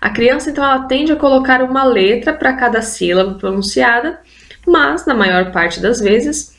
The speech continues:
usa letras que não correspondem à parte das sílabas orais da palavra escrita. Observem, olha só. Janela, ela utilizou três letrinhas.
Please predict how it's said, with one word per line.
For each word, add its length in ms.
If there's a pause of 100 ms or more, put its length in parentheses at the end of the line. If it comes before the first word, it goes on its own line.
(160)
usa 220
letras 380
que 120
não 320
correspondem 960
à 100
parte 500
das 300
sílabas 480
orais 500 (440)
da 100
palavra 340
escrita. 500 (520)
Observem, 580
olha 140
só. 340 (380)
Janela, 1900 (120)
ela 200
utilizou 640 (200)
três 800 (360)
letrinhas. 840